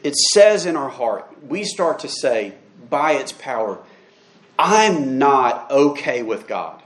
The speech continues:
God is not okay with me.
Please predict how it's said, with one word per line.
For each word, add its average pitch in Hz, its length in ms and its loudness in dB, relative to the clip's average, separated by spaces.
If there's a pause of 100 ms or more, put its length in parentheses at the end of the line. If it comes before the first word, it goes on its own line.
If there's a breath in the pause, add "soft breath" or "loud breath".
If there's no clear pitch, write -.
(1700)
God 170 300 -2
is 160 160 -4
not 143 360 -2
okay 127 320 -8
with 107 220 -16
me. 90 280 -12